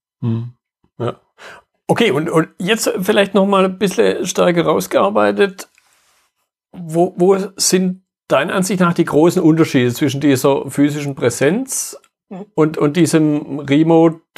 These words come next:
Speaker 1: wo man vielleicht nur in ein kleines schwarzes Loch reinguckt und manchmal gar, gar nicht das Gegenüber sieht, weil ja nicht jeder eine Kamera hat?
Speaker 2: Ja. Für mich sind die, ich überlege grad, wie ich's ausdrücke, aber die spannenden Unterschiede sind an der Stelle, das, was ich eingangs ja auch schon mit angerissen hab,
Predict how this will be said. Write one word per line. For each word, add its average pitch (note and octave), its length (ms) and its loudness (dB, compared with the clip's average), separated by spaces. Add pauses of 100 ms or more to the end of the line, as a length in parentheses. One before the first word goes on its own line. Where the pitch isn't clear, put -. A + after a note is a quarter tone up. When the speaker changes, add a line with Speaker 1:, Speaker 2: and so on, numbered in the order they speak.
(400)
Speaker 1:
wo C#3 180 0
man C3+ 80 -2
vielleicht C3 300 -2
nur D3 140 0
in C3 100 0
ein B2+ 40 -8
kleines C3+ 340 0
schwarzes C3+ 380 -2
Loch C#3+ 180 0
reinguckt E3 560 -2 (220)
und C3 180 -6
manchmal C#3+ 380 0
gar, C3+ 320 2 (140)
gar - 160 0
nicht C3 200 -2 (240)
das C3 160 0
Gegenüber B2 400 0
sieht, - 400 -2
weil A#2+ 180 0
ja A#2+ 120 4
nicht A#2+ 160 -4
jeder B2+ 380 2 (440)
eine B2+ 80 0
Kamera B2 380 2
hat? - 160 -16 (540)
Speaker 2:
Ja. G#3 120 2 (1000)
Für - 100 0
mich C4+ 260 -2 (460)
sind A3 720 -2 (920)
die, G3 600 0
ich - 160 -12
überlege F#3+ 240 -2
grad, F3 160 0
wie G3+ 40 0
ich's - 140 -6
ausdrücke, F3+ 560 0
aber F3+ 120 0
die F#3 100 -4
spannenden A3 520 0
Unterschiede G#3+ 560 0
sind G3+ 160 -4
an F#3 200 -4
der F#3 180 2
Stelle, G#3+ 540 2
das, G3 200 -2
was G#3 140 -2
ich - 140 -4
eingangs G3 440 -2
ja F3+ 140 2
auch F#3 40 -2
schon F#3 180 -4
mit F3+ 160 -6
angerissen F#3 880 -6
hab, G#3+ 220 0